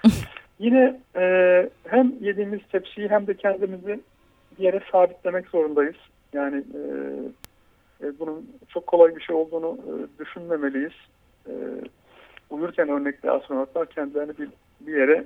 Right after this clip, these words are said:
Speaker 2: e, bağlarlar. Hani basitleştirerek anlatıyorum. E, yer çekimsiz bir ortamda nesneler olması gereken yerde kesinlikle durmazlar. E, herhangi bir yere sabitlenmemişse, e, en küçük bir etkide yer değiştireceklerdir. E,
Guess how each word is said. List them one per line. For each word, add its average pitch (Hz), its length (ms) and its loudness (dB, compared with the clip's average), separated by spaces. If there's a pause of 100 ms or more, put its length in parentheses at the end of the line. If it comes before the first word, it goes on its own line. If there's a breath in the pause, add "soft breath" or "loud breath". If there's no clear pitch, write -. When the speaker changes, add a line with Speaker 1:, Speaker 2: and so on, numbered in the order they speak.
Speaker 2:
e, 131 120 -2 (380)
bağlarlar. 143 560 4
Hani 120 160 -6 (260)
basitleştirerek 131 760 -6
anlatıyorum. 131 520 -10 (680 soft breath)
E, 160 60 -2
yer 185 260 4
çekimsiz - 440 -14 (300)
bir 165 80 -4
ortamda 170 560 4
nesneler 175 500 4
olması 165 400 4
gereken 160 320 0
yerde 143 580 2
kesinlikle 160 480 -8 (100)
durmazlar. 151 640 4 (580 soft breath)
E, 139 40 -2
herhangi 156 640 2
bir 151 60 -2
yere 147 280 2 (120)
sabitlenmemişse, 139 960 -2 (140)
e, 139 80 -14 (400)
en 151 80 -8
küçük - 300 -20
bir 123 60 -8
etkide 165 300 -12
yer 156 260 2
değiştireceklerdir. 123 960 -6 (920 soft breath)
E, 165 340 8